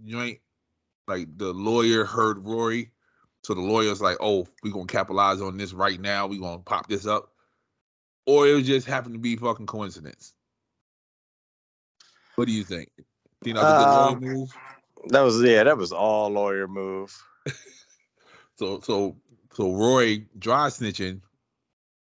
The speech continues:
Speaker 1: got Trey jammed up again. <laughs>
Speaker 2: Yep, exactly.
Speaker 1: You see it?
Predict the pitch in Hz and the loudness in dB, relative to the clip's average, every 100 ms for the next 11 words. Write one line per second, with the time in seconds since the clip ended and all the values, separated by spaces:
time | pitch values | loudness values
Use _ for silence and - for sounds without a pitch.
0 | _ _ 107 95 90 - 113 104 95 92 | _ _ 0 0 0 -4 -2 -2 -2 -6
1 | 95 101 107 101 98 92 90 90 69 - | -12 -14 -6 -4 -4 -4 -6 -10 -12 -16
2 | _ _ - - _ _ - 92 104 - | _ _ -12 -12 _ _ -10 -4 -4 -6
3 | _ - 90 90 95 92 - 90 85 _ | _ -14 -12 -6 -4 -4 -6 -12 -12 _
4 | _ _ _ _ _ _ _ _ _ _ | _ _ _ _ _ _ _ _ _ _
5 | _ _ - - - - _ _ _ _ | _ _ -20 -20 -20 -20 _ _ _ _
6 | _ _ _ _ _ _ _ _ _ 92 | _ _ _ _ _ _ _ _ _ -12
7 | 104 123 131 | -4 -2 -2